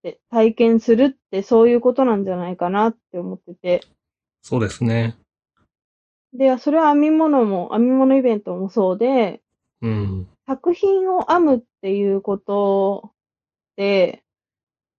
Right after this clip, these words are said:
Speaker 1: なんか、まあ、作品は編めば出来上がるじゃないですか。
Speaker 2: そうですね。
Speaker 1: 編めば出来上がるけど、それに付随して、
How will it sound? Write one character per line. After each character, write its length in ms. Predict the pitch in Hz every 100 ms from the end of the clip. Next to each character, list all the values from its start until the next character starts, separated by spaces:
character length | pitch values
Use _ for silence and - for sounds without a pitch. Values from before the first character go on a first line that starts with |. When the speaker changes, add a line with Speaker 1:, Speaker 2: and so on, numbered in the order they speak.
| _ _
Speaker 1:
な 160 | 220
ん 60 | 202
か、 360 | 185 170 - - _ _ _ _
ま 80 | 240
あ、 20 |
作 300 | 254 240 349
品 220 | 381 381
は 160 | 359 294
編 80 | 392
め 100 | 277
ば 140 | 190
出 100 | 185
来 140 | -
上 80 | 226
が 100 | 240
る 80 | 220
じ 100 | 190
ゃ 40 |
な 120 | 170 165
い 60 |
で 100 | -
す 80 | -
か。 320 | - 170 - _ _ _ _ _ _ _
Speaker 2:
そ 200 | - 120
う 40 |
で 80 | 98
す 140 | - 117
ね。 280 | 110 95 - _ _ _ -
Speaker 1:
編 120 | 359
め 140 | 381
ば 140 | 240 202
出 140 | 196
来 120 | -
上 140 | 247 254
が 120 | 247
る 120 | 202
け 140 | 180
ど、 240 | 185 208 196
そ 180 | - 269
れ 120 | 320
に 140 | 349
付 200 | - 294
随 380 | 240 311 320 320
し 200 | - -
て、 460 | 359 359 247 165